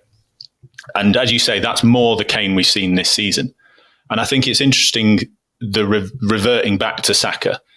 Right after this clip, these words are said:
because I think with having Saka and Sterling, that version of Harry Kane is what you can really get something out of. When you've got those two players making runs in behind,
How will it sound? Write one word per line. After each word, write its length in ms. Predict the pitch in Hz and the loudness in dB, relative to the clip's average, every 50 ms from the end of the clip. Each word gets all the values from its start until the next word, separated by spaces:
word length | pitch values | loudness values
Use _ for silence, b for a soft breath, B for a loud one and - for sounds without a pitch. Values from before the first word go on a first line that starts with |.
| B B B B B | B B B B B
because 240 | - 104 - 113 101 | -4 -2 0 0 0
I 60 | - | 0
think 200 | - 120 113 95 | 0 -2 -2 -2
with 100 | 107 - | -2 -2
having 320 | - 131 123 113 113 107 | -2 -2 -2 -2 0 0
Saka 400 | - - 123 110 - - 101 98 104 | 0 0 -2 -2 -4 -4 -4 -4 -2
and 200 | 104 104 101 - | -2 0 0 0
Sterling, 640 | - - 110 104 101 98 90 73 - 64 - - _ _ _ _ _ _ _ _ _ _ _ _ _ _ - | 0 0 0 2 2 2 0 -2 -4 -4 -6 -10 _ _ _ _ _ _ _ _ _ _ _ _ _ _ -10
that 400 | 95 90 92 107 123 123 - - 98 | -6 -4 -2 -2 -2 -2 -4 -4 -2
version 320 | 101 95 92 90 85 87 | -2 0 0 0 -2 -2
of 80 | 80 - | -2 -2
Harry 260 | 87 87 85 80 78 | -2 -2 -2 -2 -4
Kane 420 | - - 82 85 85 82 - - _ _ _ _ - | -4 -4 -4 -4 -4 -6 -8 -8 _ _ _ _ -8
is 160 | 95 82 85 | -6 -6 -2
what 240 | 87 98 92 - - | -2 -2 -2 0 -2
you 100 | 85 82 | -4 -4
can 180 | - 90 90 | -2 -2 -2
really 200 | 92 90 85 82 | -2 -2 -2 -4
get 240 | 80 - 90 - - | -4 -4 -4 -2 -2
something 320 | - - 82 - 92 85 | -2 -2 -2 -4 -4 -4
out 160 | 85 82 - - | -2 -2 -2 -2
of. 220 | - - - - _ _ _ _ _ | -2 -4 -6 -8 _ _ _ _ _
When 120 | 90 92 | -2 -2
you've 120 | 90 90 95 | -2 0 0
got 160 | 104 87 98 | -2 0 0
those 220 | 113 117 113 - | 0 0 -2 -2
two 160 | - - 104 | -2 -4 -4
players 380 | 98 - 104 98 92 87 87 - | -2 -2 0 0 0 0 0 -2
making 340 | 95 90 85 - - 87 87 | -2 -2 -2 -2 -4 -2 0
runs 280 | 92 92 90 87 82 | 0 0 0 0 0
in 140 | 95 85 82 | 0 -2 -2
behind, 480 | 78 - 73 82 80 76 78 80 82 | -2 -2 0 0 0 -2 -2 -4 -8